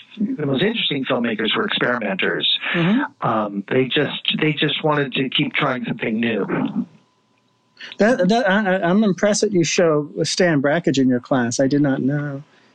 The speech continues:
Speaker 2: Hear, hear me, just reading from these books, I would think you were just teaching, you know, Goodfellas and teaching
Speaker 1: They
Speaker 2: Casablanca.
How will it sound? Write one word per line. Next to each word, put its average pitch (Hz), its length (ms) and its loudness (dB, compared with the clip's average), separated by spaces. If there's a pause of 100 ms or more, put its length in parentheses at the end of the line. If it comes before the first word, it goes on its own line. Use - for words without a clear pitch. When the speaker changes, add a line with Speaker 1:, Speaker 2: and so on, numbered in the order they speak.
(100)
Speaker 2:
Hear, 202 160 4
hear 185 160 4
me, 185 180 4
just 165 160 0
reading 185 220 4
from 175 160 2
these 151 160 2
books, 180 340 2
I 151 60 4
would 147 160 0
think 180 180 0
you 156 80 2
were 139 80 2
just 143 220 -4
teaching, 139 340 2
you 139 60 2
know, 127 120 2
Goodfellas 135 600 2
and 131 100 2
teaching 139 300 0
Speaker 1:
They 165 160 2
Speaker 2:
Casablanca. 151 200 0